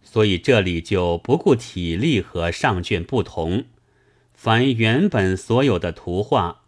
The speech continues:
也全数插入。这自然想借以增加读者的兴趣，但也有些所谓悬剑空笼的意思的。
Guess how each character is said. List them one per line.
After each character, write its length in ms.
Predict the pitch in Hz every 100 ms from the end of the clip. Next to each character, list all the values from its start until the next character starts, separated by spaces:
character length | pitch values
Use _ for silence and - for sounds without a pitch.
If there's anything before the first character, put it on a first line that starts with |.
| _
也 180 | 87 80
全 340 | - - 82 110
数 220 | 131 92
插 300 | - 87 85
入。 260 | 98 87 - _ _ _ _ _ _ _ _ _
这 200 | - 87
自 180 | - 120
然 200 | 92 98
想 260 | 110 82 82
借 200 | 113 90
以 220 | 82 82
增 320 | - 117 117
加 240 | 117 107
读 240 | 107 92 131
者 140 | 104
的 160 | 80 80
兴 360 | - 165 120
趣， 360 | 87 - 85 - _ _ _ _ _ _ _
但 220 | - 156 131
也 160 | 170
有 180 | 190 98
些 240 | 90 131
所 280 | 131 - 85
谓 480 | 92 98 87 85 - _ _ _
悬 440 | - - 104 113 175
剑 400 | - 185 113 95
空 400 | - 160 165 160
笼 240 | 90 87
的 140 | 131 117
意 260 | 117 92
思 220 | 85 92
的。 280 | 82 82 -